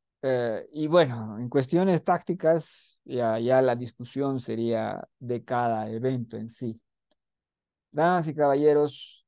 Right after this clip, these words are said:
esta era una visión rápida, global de, de ciertos aspectos de, de, de, de, de las cuestiones militares que no se abordan mucho, no, no se abordan su, su,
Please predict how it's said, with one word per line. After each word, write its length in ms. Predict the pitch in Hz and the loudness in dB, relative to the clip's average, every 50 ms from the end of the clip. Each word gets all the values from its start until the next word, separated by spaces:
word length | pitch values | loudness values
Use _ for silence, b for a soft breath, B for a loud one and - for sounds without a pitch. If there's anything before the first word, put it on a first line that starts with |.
| _ _ _ _ _ _ _ _ _ _ _ _ _ _ _ | _ _ _ _ _ _ _ _ _ _ _ _ _ _ _
esta 340 | - 190 214 208 202 - 226 | 4 6 6 6 6 4 6
era 320 | 220 208 202 190 160 - - - | 6 6 6 4 2 0 -4 -10
una 320 | 165 208 233 247 247 233 214 | -12 -10 -4 0 4 4 4
visión 480 | 202 208 190 196 208 214 214 208 185 | 4 2 0 0 2 2 0 0 2
rápida, 480 | 185 196 190 170 - 175 170 170 165 151 | 2 2 2 2 0 -2 0 0 0 0
global 520 | 143 139 139 135 135 147 147 151 156 151 | -2 -2 -4 -2 -2 0 0 0 0 0
de, 180 | 135 123 113 - | -2 -6 -10 -10
de 180 | 135 123 113 110 | -10 -12 -12 -8
ciertos 480 | - - 156 160 156 - - 139 127 | -4 0 0 0 0 -2 -6 -10 -10
aspectos 720 | 127 117 - _ - 147 147 - _ - 123 117 123 120 | -10 -14 -6 _ 0 0 0 0 _ -4 -4 -4 -4 -6
de, 180 | 113 110 101 101 | -10 -8 -8 -8
de, 240 | 104 104 110 110 110 | -6 -4 -4 -4 -4
de, 340 | 107 104 107 107 101 87 - | -6 -6 -6 -8 -8 -10 -12
de, 280 | - - 113 104 101 110 127 _ _ _ _ _ _ _ _ _ _ _ _ _ b b _ _ _ _ _ _ _ _ _ _ _ _ | -10 -8 -8 -8 -8 -10 -14 _ _ _ _ _ _ _ _ _ _ _ _ _ b b _ _ _ _ _ _ _ _ _ _ _ _
de 140 | - 135 127 | -4 -2 0
las 140 | 131 127 123 | 0 -2 -2
cuestiones 480 | - 131 127 127 156 165 170 170 160 | -4 -6 -4 -2 0 0 2 2 0
militares 640 | 156 151 143 135 131 131 - 160 156 156 156 156 143 | 0 -2 -2 -4 -2 0 2 4 4 4 4 2 0
que 140 | - 165 165 | -4 -4 -4
no 100 | 202 247 | -4 -4
se 120 | 233 - | -2 -2
abordan 460 | 240 202 180 190 208 208 196 185 175 | 0 2 2 4 4 4 2 2 0
mucho, 420 | 175 220 285 302 - - 147 120 101 | -2 -6 -8 -8 -8 -8 -8 -8 -8
no, 280 | 120 139 170 196 214 | -6 -4 -2 -2 -2
no 180 | 185 180 202 247 | -2 -2 -4 -4
se 120 | - - | 0 0
abordan 560 | 240 202 185 190 214 226 220 208 190 185 165 151 | 2 2 4 4 4 4 4 2 0 -2 -6 -8
su, 320 | - - - 156 151 143 | -10 -10 -8 -6 -6 -6
su, 580 | 135 - - - 151 147 143 139 131 123 131 | -6 -8 -8 -6 -4 -4 -2 -4 -4 -6 -8